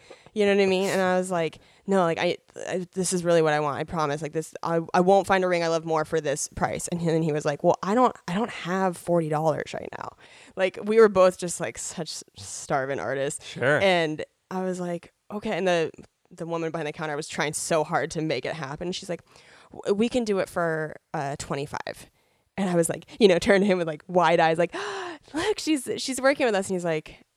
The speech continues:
Speaker 1: "I don't have twenty-five dollars." <laughs> It's like, I just,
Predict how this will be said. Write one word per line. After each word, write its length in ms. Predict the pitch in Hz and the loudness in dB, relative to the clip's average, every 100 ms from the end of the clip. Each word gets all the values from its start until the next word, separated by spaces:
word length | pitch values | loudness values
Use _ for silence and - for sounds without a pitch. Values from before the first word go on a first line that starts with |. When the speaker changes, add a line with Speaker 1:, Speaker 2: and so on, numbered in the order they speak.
| _ - | _ -12
Speaker 1:
"I 140 | 165 | -8
don't 260 | 165 175 180 | -4 -6 -6
have 400 | 175 180 160 156 | -10 -10 -10 -12
twenty-five 640 | - 160 147 165 - - | -14 -14 -14 -16 -14 -14
dollars." 320 | - - - - | -12 -6 -4 -4
<laughs> 60 | - 640 - - 480 | -6 -12 -12 0 0
It's 120 | 466 | 2
like, 180 | 523 427 | 0 0
I 140 | 311 | 0
just, 260 | 320 330 | 0 -6